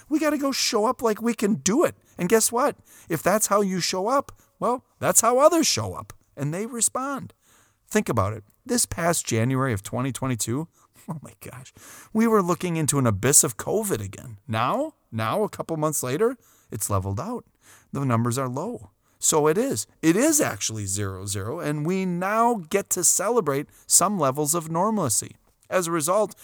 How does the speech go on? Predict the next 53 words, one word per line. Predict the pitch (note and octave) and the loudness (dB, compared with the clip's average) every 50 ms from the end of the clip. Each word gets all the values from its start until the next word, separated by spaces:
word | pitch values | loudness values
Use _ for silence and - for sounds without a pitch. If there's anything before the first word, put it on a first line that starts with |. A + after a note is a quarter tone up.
| - - - - | -20 -20 -16 -4
we | - B2+ D#3+ | 0 0 2
need | F#3+ G3+ F#3+ C3 | 2 2 2 0
to | B2 | 0
launch | G2+ G2+ G#2+ A2+ C3 C3+ - - | -2 0 -2 -2 -2 -4 -4 -4
into | B2 A2+ G2+ | -2 0 0
the | G#2 G2 | 0 -2
fourth | - - A#2+ A#2 G#2+ - | -4 -6 -6 -6 -6 -8
quarter | - - A#2 B2+ D3 D3 | -4 -4 -2 -2 0 -2
with | B2+ A2 | 0 0
a | G#2 G2 | 0 2
comeback | - C#3 C#3 C#3+ C3 C#3 C3+ C3+ - | 2 2 2 2 2 2 0 0 0
mindset, | B2 A2+ A#2 C3+ C#3 - - D3+ D3 | 0 0 2 2 0 0 0 0 -2
and | D3 A#2+ A#2 | -2 -2 -2
we | C#3+ D3+ C3+ - | -2 -4 -4 -2
have | C3+ C#3+ - - | -4 -4 -4 -4
to | - E3 F3 C#3+ - - - - - _ _ _ _ _ _ _ - | -6 -4 -4 -6 -6 -10 -20 -20 -20 _ _ _ _ _ _ _ 0
be | - A3+ C4 B3+ G3 D3 | 2 4 4 6 4 4
the | A2+ B2 A#2 | 2 2 0
reason | G#2+ A2+ A2+ G#2 F#2+ G2+ G2 | 2 2 2 2 2 2 0
that | G2 F#2+ F#2+ - | 0 -2 -2 -2
other | G#2+ G2+ G2+ | -2 -2 -2
people | G2 - A2 G2+ - F#2+ F#2 | -2 -4 -6 -4 -4 -6 -6
can | - G2+ G2 | -4 -4 -4
do | F#2 F#2+ | -4 -4
this. | F#2 G2 F#2+ - | -4 -6 -6 -4
And | - B2+ B2 | -2 -2 0
we | B2 C#3 C3+ | 0 0 -2
have | - - D#3 D#3 - | -2 -2 -4 -4 -2
to | - D3 D3 | -2 -4 -2
have | - E3 G3 A#3 B3+ A3+ G#3+ | -2 2 4 4 4 4 4
reasons | D3+ C#3+ C3+ A#2 B2+ C3 B2+ A#2+ - - - - - - | 2 2 2 2 2 0 0 -2 -4 -8 -18 -20 -12 -6
to | - D#3 | -4 -2
maintain | C#3+ C#3 D#3 D#3 D#3+ C#3+ - D3+ F3+ A3+ C4 C4+ | 0 2 2 4 4 2 0 0 2 2 4 4
hope | E3+ C3+ C3 A#2+ A2+ - - - - - | 4 4 4 2 2 0 -10 -18 -14 -4
so | - - D#3+ | -2 0 0
that | D#3+ D#3 | 0 0
we | E3 F3 - | 0 -2 -2
can | - F3 E3 C#3+ | 0 -2 -2 2
think | - A3 A#3+ - | 2 2 2 2
we | C4 G#3 | -2 0
can | - F3+ D#3 | 0 0 0
pull | - - G#3+ G3+ | 0 -2 -6 -4
this | F#3+ F#3+ D#3+ - | -4 -2 -2 -2
off, | A3+ B3+ C#4 C4 - - - | -2 0 -4 -4 -4 -6 -8
because | - E3 - F#3+ F3 | -10 -6 -6 -6 -4
we | F#3 F#3+ E3+ | -4 -8 -8
can | - - F#3+ A#3 D4 C#4 A3+ B2 - - - - - - | -6 -4 -2 0 0 0 0 -2 -6 -10 -20 -16 -4 0
in | D#3+ E3+ | 2 4
an | E3 D#3+ D#3+ - | 4 2 0 2
epic | - G#3 A3+ - A#3 F#3 - - | 0 0 2 2 -2 -2 -2 -4
and | E3+ F3 F#3+ F3 | -6 -4 -4 -4
historical | D3 F3+ F3 - - - - - G#3 A#3 C#4 C#4+ B3 - - G3 F#3+ F#3 | -4 0 0 2 2 0 2 2 4 6 6 6 4 4 2 0 0 2
way. | F#3+ G3 B3+ D#4+ E4+ - - | 2 2 0 0 -2 -4 -12